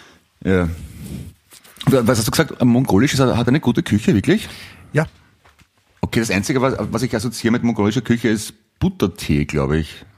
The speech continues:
Speaker 1: Aber wa-, was, was isst man in der Mongolei? Deiner, deines
Speaker 2: Puh.
Speaker 1: Wissensstandes nach?
Speaker 2: Das ist, ich muss auch mal nachschauen. Ich hab nämlich, irgendwann mal hab ich da so Sachen gegessen, Fleisch und Milchprodukte.
Speaker 1: Jo,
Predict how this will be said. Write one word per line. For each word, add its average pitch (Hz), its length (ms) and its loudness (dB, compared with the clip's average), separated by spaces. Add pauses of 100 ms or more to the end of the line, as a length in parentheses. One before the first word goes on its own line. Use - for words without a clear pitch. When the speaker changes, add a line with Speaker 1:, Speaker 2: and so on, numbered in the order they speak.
(140)
Speaker 1:
Aber 82 420 -2
wa-, 90 160 0
was, 90 300 -6
was 87 140 -4
isst 117 180 -6
man 120 80 2
in 98 40 2
der 92 60 2
Mongolei? 85 480 0 (1000)
Deiner, 82 480 -2 (160)
deines 85 180 -2
Speaker 2:
Puh. 107 60 0
Speaker 1:
Wissensstandes 87 520 -2
nach? 82 240 -2 (1300)
Speaker 2:
Das - 180 -14
ist, - 140 -8
ich 104 260 -6
muss 113 300 0
auch 107 80 -2
mal 143 80 0
nachschauen. 113 220 -2
Ich 127 120 0
hab 127 160 -2
nämlich, 139 240 -2
irgendwann 156 240 -2
mal 143 140 0
hab 127 80 2
ich 139 120 -4
da 131 200 0
so - 120 -6
Sachen 123 280 -4
gegessen, 120 640 -2 (520)
Fleisch 117 400 2
und 170 120 0
Milchprodukte. 107 760 0 (1120)
Speaker 1:
Jo, 76 260 2